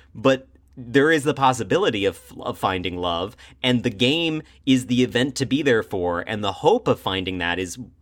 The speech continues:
uh, in of a, in and of itself, I think, wonderful in this context. The Golden Bachelor, so much of what they leaned into in their positive spin on this is, I,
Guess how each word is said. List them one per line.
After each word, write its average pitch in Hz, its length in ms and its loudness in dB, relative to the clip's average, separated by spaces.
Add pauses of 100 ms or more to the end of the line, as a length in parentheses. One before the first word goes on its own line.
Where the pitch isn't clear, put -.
(140)
uh, 92 120 -4 (200)
in 143 200 0
of 117 120 0
a, 110 140 -2 (100)
in 151 100 -2
and 127 120 2
of 107 100 -2
itself, 143 320 -2
I 98 60 0
think, 92 180 -6
wonderful 95 500 -2
in 87 160 -6
this - 420 -6
context. - 520 -8
The 127 60 -4
Golden 139 280 0
Bachelor, 104 600 0 (240)
so 135 240 2
much 127 240 2
of 117 100 -2
what 107 140 -2
they 104 120 -2
leaned 104 280 -6
into 101 280 -4
in 90 80 -4
their 90 120 -4
positive 95 640 -2
spin 113 420 -2
on 85 220 -4
this 82 240 -8
is, 87 340 -4 (340)
I, 110 280 0